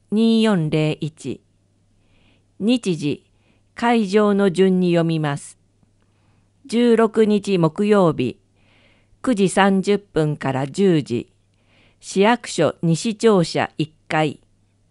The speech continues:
十一時から十一時三十分、八山田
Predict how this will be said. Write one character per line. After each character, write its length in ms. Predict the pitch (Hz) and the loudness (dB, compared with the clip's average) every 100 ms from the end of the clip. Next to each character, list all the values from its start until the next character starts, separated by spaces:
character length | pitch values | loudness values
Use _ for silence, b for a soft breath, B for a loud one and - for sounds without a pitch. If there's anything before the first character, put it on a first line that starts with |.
| _ _ _ _ - | _ _ _ _ -14
十 360 | 165 240 240 247 | 0 4 6 4
一 280 | 220 233 | 0 -4
時 140 | 214 190 | -4 -2
か 140 | 147 | -2
ら 200 | 135 123 _ | -2 -4 _
十 320 | 156 214 220 220 | 0 4 6 4
一 240 | 214 208 | 0 -4
時 120 | 151 | -2
三 340 | 147 180 180 170 | -2 0 0 0
十 160 | 170 - - | -4 -6 -10
分、 260 | 131 120 - _ _ b b b b | -8 -8 -14 _ _ b b b b
八 280 | 139 180 208 | -2 -2 0
山 320 | 226 214 170 | 2 2 0
田 180 | 135 | 0